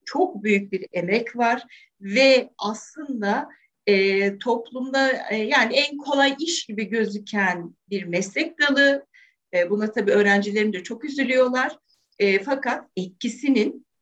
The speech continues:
yıllar boyu hem eğitim hayatına hem çocukların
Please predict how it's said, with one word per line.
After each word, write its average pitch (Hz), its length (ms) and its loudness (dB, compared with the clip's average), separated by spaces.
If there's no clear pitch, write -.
yıllar 220 600 2
boyu 185 480 0
hem 247 260 -2
eğitim 220 480 -2
hayatına 220 840 -2
hem 254 380 -2
çocukların 208 720 0